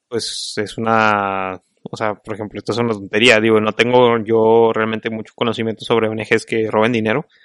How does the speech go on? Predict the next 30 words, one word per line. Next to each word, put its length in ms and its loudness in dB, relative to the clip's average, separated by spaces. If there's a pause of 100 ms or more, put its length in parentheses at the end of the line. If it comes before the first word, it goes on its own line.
(380)
este, 480 -6
a 60 -8
diferencia 380 -2
de 80 2
ti, 160 -8
pues, 180 -8
no, 260 -6 (140)
o 100 -8
sea, 220 -2
pues, 140 -12
no 200 -4
sé 480 2
mucho 540 -6
del 140 0
tema, 260 -2 (460)
pero 360 6
sobre 260 0
O 80 2
N 120 -2
Gs, 240 -2
pues, 200 -6
lo 140 -2
que 120 -8
sé 180 -2
es 160 -4
eso, 220 -10
o 60 -10
sea, 220 -2
como 300 -10
que 520 -6